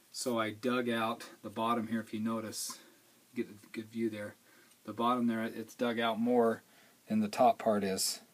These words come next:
There's a good angle of it. So, and I had to put a little backing right here, so I had enough material. Anyway, and that allowed the hinge to go down a little further. So, I don't know. I, I, sh-,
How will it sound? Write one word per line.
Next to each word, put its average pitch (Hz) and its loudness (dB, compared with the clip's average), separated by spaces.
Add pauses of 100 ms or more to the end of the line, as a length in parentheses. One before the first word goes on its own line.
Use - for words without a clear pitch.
(720)
There's 104 -4
a - -12
good 98 -4
angle 95 -2
of 95 -2
it. 101 -8 (640)
So, - -8 (100)
and 120 4
I 117 2
had 120 2
to 120 -2
put 120 -4
a - 4
little 113 0
backing 113 -2 (1120)
right 110 -4
here, 110 -2 (600)
so 113 -6
I 104 -2
had 104 -6
enough 104 -10
material. 107 -6 (920)
Anyway, 120 4
and 117 4
that 139 2
allowed 120 4
the 110 -4
hinge 117 -2
to - -10
go 113 -2
down 107 0
a 107 -4
little 107 -4
further. 110 0
So, 110 -2 (100)
I 175 -6
don't 147 2
know. 113 2 (720)
I, 135 -2
I, 139 2
sh-, - -2